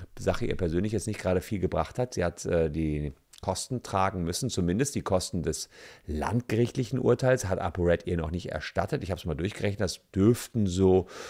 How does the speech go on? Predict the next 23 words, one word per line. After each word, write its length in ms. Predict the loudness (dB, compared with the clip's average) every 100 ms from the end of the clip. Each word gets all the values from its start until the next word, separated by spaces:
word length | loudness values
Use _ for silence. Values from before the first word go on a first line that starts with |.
| -16 -18 -2
um 200 | 2 4
die 140 | 4
sechstausend 800 | 4 0 0 -2 0 2 0 -2
Euro 360 | 2 2 4 4
sein, 460 | 2 2 0 -2
die 260 | 0 0 0
alleine 520 | 2 2 4 4 4
das 160 | 2 0
erste, 480 | -4 -2 -2 -2 -2
das 100 | 0
landgerichtliche 600 | -2 -4 -8 -6 -8 -4
Urteil 340 | -4 -2 -4
an 120 | -4
Kosten 280 | -6 -8 -6
verursacht 500 | -8 -4 0 0 0
hat. 180 | -4 -4 -12 _ _ _ _ -10 -2
Und 100 | 2
da 140 | 2
wir 60 | 0
ja 100 | -2
alle 200 | -4 -4
wissen, 300 | -4 -4 -6 -14 -20 -20 -20 -4
dass, 340 | -2 0 -2